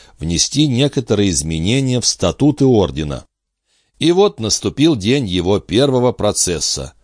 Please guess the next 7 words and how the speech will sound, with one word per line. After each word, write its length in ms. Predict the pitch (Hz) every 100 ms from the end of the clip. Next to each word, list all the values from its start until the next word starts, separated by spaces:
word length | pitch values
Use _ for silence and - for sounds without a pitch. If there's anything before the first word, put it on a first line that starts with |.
| _
шестнадцатое 800 | - 87 - 98 87 - - 82
января 640 | 73 76 73 71 85 151 143 _ _ _
тысяча 400 | 156 151 156 113
семьсот 500 | - 78 - 123 -
восемьдесят 560 | 85 113 113 113 113 -
второго 480 | - 80 92 87
года. 400 | 76 76 67 65